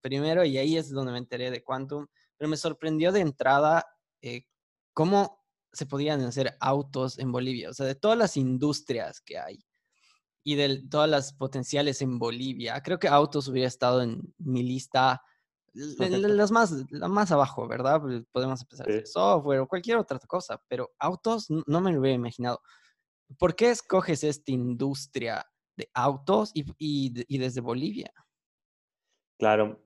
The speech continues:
Speaker 2: Eh, bueno, ¿por qué desde Bolivia? Vamos a empezar por ahí. Eh, en, bueno, primero soy, soy boliviano.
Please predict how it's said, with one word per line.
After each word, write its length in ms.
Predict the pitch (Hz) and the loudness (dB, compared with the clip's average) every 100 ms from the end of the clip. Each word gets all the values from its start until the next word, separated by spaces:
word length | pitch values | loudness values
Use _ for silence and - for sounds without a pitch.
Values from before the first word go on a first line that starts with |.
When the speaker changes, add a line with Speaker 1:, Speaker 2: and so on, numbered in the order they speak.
| - | -10
Speaker 2:
Eh, 640 | 123 113 107 104 101 104 - | 0 6 8 8 6 2 0
bueno, 220 | 123 107 - | 4 4 4
¿por 140 | 110 | 0
qué 100 | - | 2
desde 200 | 165 135 | 0 2
Bolivia? 340 | 123 123 160 139 | 2 2 2 2
Vamos 200 | 113 107 | 0 -4
a 40 | |
empezar 400 | 98 107 - 110 | -6 -6 -4 -4
por 160 | 107 98 | -2 -2
ahí. 420 | 101 131 156 - _ | -2 -4 -8 -12 _
Eh, 560 | 104 98 95 95 95 95 - _ _ 104 | -8 -6 -6 -8 -10 -14 -18 _ _ -6
en, 300 | 95 95 - | -6 -8 -4
bueno, 220 | 104 92 _ _ - | -4 -4 _ _ -4
primero 240 | 98 107 | 0 0
soy, 300 | 104 104 98 _ | 0 -4 -6 _
soy 220 | _ - | _ -6
boliviano. 720 | 98 95 98 104 110 113 120 | -2 -2 0 0 0 -4 -6